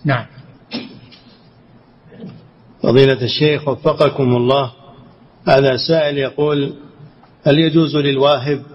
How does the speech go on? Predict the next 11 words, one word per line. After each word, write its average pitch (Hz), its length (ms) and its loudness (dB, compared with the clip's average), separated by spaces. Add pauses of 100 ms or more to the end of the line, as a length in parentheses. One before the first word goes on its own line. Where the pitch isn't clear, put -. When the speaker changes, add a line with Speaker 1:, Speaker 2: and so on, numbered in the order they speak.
(680)
Speaker 2:
أن 131 160 4
يرجع، 131 720 -2
أن 123 140 -4
يرجع 135 520 -4
في 131 340 -4
هبته 127 400 -2 (500)
قبل 139 240 2
أن 135 220 -2
يقبضها 127 1000 -4 (380)
الموهوب 127 500 0
له؟" 135 200 -2